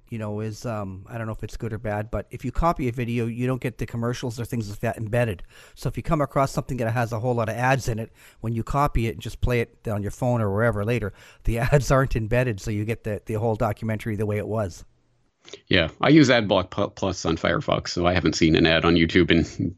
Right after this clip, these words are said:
Speaker 2: uh, I don't know, <laughs> I don't think I've ever seen one, maybe at least a decade anyway.
Speaker 1: So, uh, of, you mentioned that you're not on Facebook, so you're not really aware of what's being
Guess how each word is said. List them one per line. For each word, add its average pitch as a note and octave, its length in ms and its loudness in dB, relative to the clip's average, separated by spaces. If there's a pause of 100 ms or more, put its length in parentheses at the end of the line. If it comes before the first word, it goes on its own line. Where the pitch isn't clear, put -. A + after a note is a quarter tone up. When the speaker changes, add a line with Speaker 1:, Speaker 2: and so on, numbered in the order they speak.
(220)
Speaker 2:
uh, - 360 2 (280)
I - 80 2
don't F#2 140 4
know, F#2+ 180 6
<laughs> - 0 -
I E2 100 8
don't B2 200 6
think A#2 140 4
I've G#2 120 4
ever C#3+ 220 6
seen F2 200 0
one, E2 220 -2
maybe A#2 220 4
at G#2 60 4
least C#3 220 4
a F#2 40 4
decade E2 400 2
anyway. E2+ 280 -6 (440)
Speaker 1:
So, - 340 0 (480)
uh, - 180 -2
of, D3 240 0
you D3 260 2
mentioned F3 360 2
that D3 100 -6
you're C#3 100 0
not D#3+ 260 6
on D3+ 120 2
Facebook, - 420 0
so C3 120 0
you're C3+ 160 0
not C3+ 180 -2
really C#3 200 0
aware B2 680 0
of A2+ 200 -2
what's B2 280 -2
being A#2+ 480 2